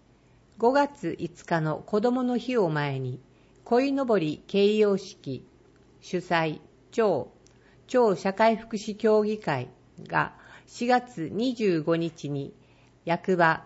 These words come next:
町民広場にて行われました。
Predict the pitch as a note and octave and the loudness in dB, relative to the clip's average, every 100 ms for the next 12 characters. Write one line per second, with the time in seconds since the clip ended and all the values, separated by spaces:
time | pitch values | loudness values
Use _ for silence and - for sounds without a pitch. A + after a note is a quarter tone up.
0 | - A3 A#3 B3 B3+ B3+ A#3+ A#3+ A#3 A3+ | -6 2 4 4 0 -2 0 2 4 4
1 | A3 A3+ D#3+ D3 - D#3 D#3 D#3 D3+ D3 | 2 0 -2 0 -2 0 0 0 -2 -4
2 | D3 - B2 | -6 -8 -10